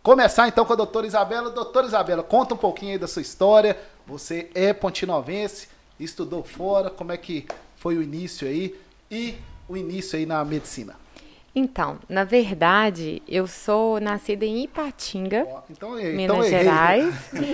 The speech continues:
Speaker 1: <laughs>
Speaker 2: É, mas os meu, o, a minha mãe é de Ponte Nova, né? A família toda da minha mãe, meu pai de Juiz de Fora.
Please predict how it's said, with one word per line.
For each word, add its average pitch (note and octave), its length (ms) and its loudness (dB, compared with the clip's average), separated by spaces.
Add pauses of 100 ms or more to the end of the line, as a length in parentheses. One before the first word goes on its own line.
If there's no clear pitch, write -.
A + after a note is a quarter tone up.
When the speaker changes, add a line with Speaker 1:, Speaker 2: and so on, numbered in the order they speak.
(320)
Speaker 1:
<laughs> - 20 -
Speaker 2:
É, F#3 540 4
mas G#3 680 2 (140)
os F#3 240 -2
meu, G#3+ 200 4
o, F3+ 280 0
a - 80 2
minha G#3+ 220 2
mãe G#3+ 380 2
é A#3 40 2
de - 120 -8
Ponte G3 320 -6
Nova, F#3 420 -2
né? F#3 160 -4
A F#3 60 -4
família E3+ 400 -8
toda D#3+ 260 -12
da E3 80 -8
minha E3 220 -10
mãe, D#3+ 340 -12
meu F#3+ 160 -8
pai E3+ 220 -4
de F3 140 -6
Juiz F3 200 -6
de E3+ 80 -12
Fora. E3 560 -4